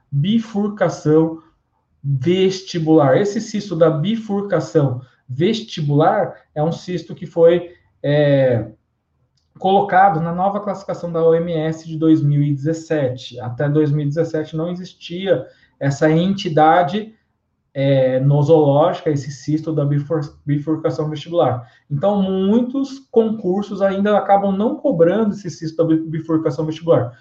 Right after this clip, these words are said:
Por que que eu coloquei aqui? Porque teve uma questão, se eu não me engano, em dois mil e dezenove, da vunesp, que já cobrou esse cisto da bifurcação vestibular. Então, quem vai prestar vunesp tem que saber isso. Cisto radicular, qual que é? Aquele cisto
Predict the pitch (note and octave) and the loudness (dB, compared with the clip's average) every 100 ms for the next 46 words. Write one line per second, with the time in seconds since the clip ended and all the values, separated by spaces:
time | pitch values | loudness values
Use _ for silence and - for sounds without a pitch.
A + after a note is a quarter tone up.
0 | _ - A3+ B3+ B3 A#3 G#3 G3+ G3+ G3 | _ -10 -4 0 2 4 2 2 -2 -2
1 | F3+ D3+ D#3 C#3+ D#3+ E3+ E3+ F3+ F3 E3+ | 0 0 0 -4 -4 -2 -2 -4 -4 -6
2 | - - D3+ C#3 - D3 D3 C#3+ C#3+ C#3 | -2 0 2 0 -2 -2 0 2 2 2
3 | C3+ C#3 C#3 D3 G3 A#3 A3+ G#3 G3+ D#3 | 4 2 2 0 2 0 0 -2 -4 -6
4 | F3 C#3 C3+ E3+ G3+ - _ _ D3 D#3+ | -4 -2 -2 -2 -4 -12 _ _ -2 0
5 | F#3+ E3+ E3 F3 F3 F3+ D#3+ E3+ F3 - | -2 0 0 -2 -10 -10 0 2 2 0
6 | G#3 D3 C#3+ D#3 D#3 _ _ C#3 A#2+ C#3+ | -4 0 2 2 0 _ _ -6 -4 -8
7 | - C3+ - D3+ C#3 C3+ C#3 - C#3+ - | -6 -6 -2 0 2 4 2 2 0 0
8 | B2 - C3 C3 B2+ - C#3 C#3 G#2 G2+ | -2 -2 -2 -2 -6 -6 -2 0 0 -4
9 | A#2 A#2+ A#2+ B2+ C3 - A#2+ C#3 A#2 A#2+ | -6 0 0 0 -2 -2 -2 -2 0 0
10 | - D3 C#3+ _ _ _ _ F3 F3+ F3+ | -2 -8 -20 _ _ _ _ 2 2 -2
11 | - - F3+ D3+ F3 C3+ G#2+ - - _ | -8 2 2 4 4 4 2 -4 -18 _
12 | _ _ B3+ C4 B3 A3+ G#3+ A#3+ G#3 F#3 | _ _ -4 0 2 2 0 2 4 4
13 | - G#3 G#3 F#3+ E3+ C#4+ E4 - A3+ C#4 | 4 0 2 2 2 2 -2 -2 -2 2
14 | D#4 - D#3 C#3 | 2 2 -4 -6